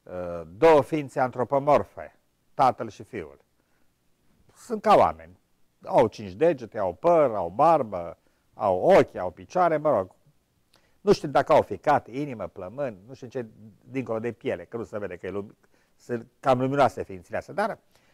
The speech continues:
aceste două ființe discută ca să facă om după chipul lor și, uh, sunt îngeri care se creează de Dumnezeu, Tatăl și Fiul,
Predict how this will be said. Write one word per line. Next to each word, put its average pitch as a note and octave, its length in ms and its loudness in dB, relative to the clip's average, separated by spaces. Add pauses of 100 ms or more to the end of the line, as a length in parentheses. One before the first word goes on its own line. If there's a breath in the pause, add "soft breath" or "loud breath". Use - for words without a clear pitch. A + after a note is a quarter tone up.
(160)
aceste F3 320 -10
două E3 140 2
ființe C#3+ 320 -6
discută A#2+ 520 -4
ca A2+ 140 -4
să A2 140 -8
facă C3 320 0
om B2 120 2
după G#2+ 260 -6
chipul - 360 -12
lor D3+ 240 0
și, A#2 340 -12 (600)
uh, G#2 500 -4 (340)
sunt D#3 300 -6
îngeri C#3+ 420 0
care G#2 200 -2
se - 100 -14
creează C#3 400 2
de E2+ 320 -12 (200)
Dumnezeu, G#2+ 520 0
Tatăl G#2+ 360 -2
și - 160 -18
Fiul, D#3 440 -2